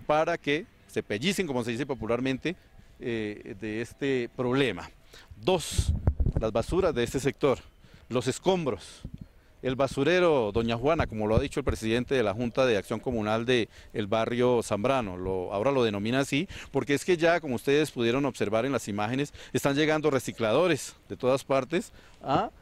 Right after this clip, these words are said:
sacar provecho de toda la basura que tiran acá. Como les decíamos, pasó un señor con una carreta con intenciones de botar unas bolsas. Como vio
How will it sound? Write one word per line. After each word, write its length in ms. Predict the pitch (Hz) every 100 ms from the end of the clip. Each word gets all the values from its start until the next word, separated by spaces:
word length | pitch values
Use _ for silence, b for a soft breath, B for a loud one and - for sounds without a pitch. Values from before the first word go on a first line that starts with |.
| -
sacar 320 | - 120 131 131
provecho 480 | 160 170 156 165
de 80 | 151
toda 220 | - 190
la 80 | 185
basura 360 | 143 123 156 156
que 120 | 135
tiran 340 | - 139 143
acá. 380 | 127 - 147 - - b b b - -
Como 200 | 117 110
les 140 | 107
decíamos, 540 | 107 - 156 165 156
pasó 320 | - 110 151 160
un 100 | 180
señor 460 | 185 175 160 160
con 120 | 147
una 200 | 127 139
carreta 420 | 151 143 135 131 139
con 140 | 131
intenciones 420 | 113 101 131 139
de 60 | 139
botar 280 | 113 110 127
unas 200 | 139 139
bolsas. 400 | 139 117 135 - B -
Como 240 | 147 156
vio 240 | 165 202